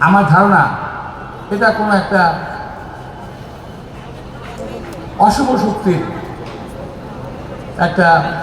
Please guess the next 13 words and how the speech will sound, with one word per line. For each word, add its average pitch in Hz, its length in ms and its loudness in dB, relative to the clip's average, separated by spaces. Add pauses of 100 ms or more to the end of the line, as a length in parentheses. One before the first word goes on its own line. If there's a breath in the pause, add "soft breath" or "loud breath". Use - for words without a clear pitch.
(1160)
খেলাধুলা 208 400 8
হচ্ছে 185 280 4
ব-, 170 280 2
আমার 160 140 2
মনে 151 240 2
হচ্ছে, 127 240 -4 (640)
আমার 277 180 6
মনে 247 220 6
হচ্ছে, 214 220 2
আমার 190 160 4
ভুল 180 220 4
হতে 196 140 2
পারে। 151 180 4